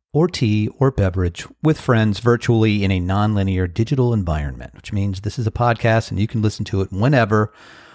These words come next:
wherever, whoever, however you are. And here's to you. I am drinking some Irish tea. Not Irish coffee with liquor, but just Irish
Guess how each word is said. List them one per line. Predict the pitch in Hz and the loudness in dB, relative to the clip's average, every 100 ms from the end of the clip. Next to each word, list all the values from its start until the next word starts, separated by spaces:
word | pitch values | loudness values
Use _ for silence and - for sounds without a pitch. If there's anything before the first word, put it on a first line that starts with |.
| - _ _ | -20 _ _
wherever, | 87 98 131 117 98 92 92 92 | -2 2 4 4 2 2 2 2
whoever, | 123 123 95 87 90 | 2 2 2 2 0
however | 101 - - 135 117 87 | -2 -6 -6 -2 -2 -2
you | 95 95 107 | 0 0 0
are. | 104 80 - - _ _ _ _ - - _ _ _ | 0 -4 -6 -14 _ _ _ _ -12 -12 _ _ _
And | 101 | 0
here's | 123 123 | 2 0
to | - 151 | 0 0
you. | 143 139 104 - _ _ _ _ _ _ _ _ _ _ _ _ _ _ _ _ _ _ _ - | 2 0 -4 -12 _ _ _ _ _ _ _ _ _ _ _ _ _ _ _ _ _ _ _ -4
I | 143 | 2
am | 117 | 2
drinking | 120 104 110 | 2 2 0
some | - 110 104 - | 2 0 0 0
Irish | 110 107 104 - - - - _ _ _ _ _ _ _ | 0 2 0 -2 -8 -12 -20 _ _ _ _ _ _ _
tea. | - 123 95 - - _ _ _ _ _ _ _ _ _ _ | -8 -6 -6 -10 -18 _ _ _ _ _ _ _ _ _ _
Not | 127 123 | 0 4
Irish | 117 - | 2 2
coffee | - 113 107 | 0 0 -2
with | 90 | -6
liquor, | 95 92 82 | -4 -4 -4
but | 78 | -6
just | - | -8
Irish | - 92 - | -4 -4 -4